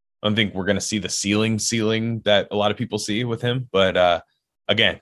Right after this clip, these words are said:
if he's gonna hit, I, we need him to hit some home runs for the Raiders. That's why he was drafted where he was drafted, to really be a home run hitter. And, uh, but I expect a good, uh, a very much more involved Bryan Edwards this year.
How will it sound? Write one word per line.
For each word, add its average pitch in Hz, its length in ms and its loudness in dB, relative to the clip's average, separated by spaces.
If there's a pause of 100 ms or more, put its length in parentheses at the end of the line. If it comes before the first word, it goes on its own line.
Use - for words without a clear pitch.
(120)
if 92 100 -14
he's 101 120 0
gonna 104 200 4
hit, 104 160 2
I, 98 120 2
we 107 200 2
need 117 120 6
him 107 100 4
to 101 40 0
hit 101 140 0
some 85 120 -4
home 90 220 0
runs - 260 -4
for 95 100 -12
the 87 100 -6
Raiders. 87 300 -8
That's 104 200 2
why 101 160 6
he 92 80 -4
was 87 140 -6
drafted 92 360 2
where 85 140 -4
he 85 60 -4
was 85 120 -12
drafted, 87 460 -2 (360)
to 85 300 0 (380)
really 110 280 4
be 98 140 2
a 90 80 6
home 92 220 -2
run 87 180 -2
hitter. - 240 -12 (220)
And, 98 420 4
uh, 87 320 4 (1120)
but 110 340 6
I 104 60 4
expect 117 320 0
a 110 60 -2
good, 110 260 0
uh, 101 480 4 (320)
a 104 40 -12
very 131 280 6
much 123 220 4
more 120 160 6
involved 101 540 2
Bryan 101 300 4
Edwards 104 520 -4
this 113 200 -2
year. 110 280 2